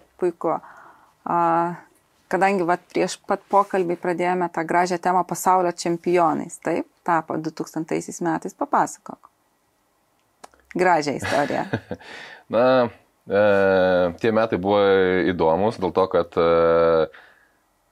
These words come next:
Speaker 2: mumis surinko žiemą, e, Klaipėdoj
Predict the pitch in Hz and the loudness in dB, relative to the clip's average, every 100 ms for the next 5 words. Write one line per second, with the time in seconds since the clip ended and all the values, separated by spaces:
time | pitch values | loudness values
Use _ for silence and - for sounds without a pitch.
0 | _ - 107 127 117 92 104 117 90 82 | _ -4 0 0 0 -2 -2 -2 -2 0
1 | 87 95 92 92 _ _ _ _ _ _ | 0 0 -2 -6 _ _ _ _ _ _
2 | _ _ _ _ _ _ 80 82 - 82 | _ _ _ _ _ _ -2 -2 0 -2
3 | 80 85 95 | -2 -2 0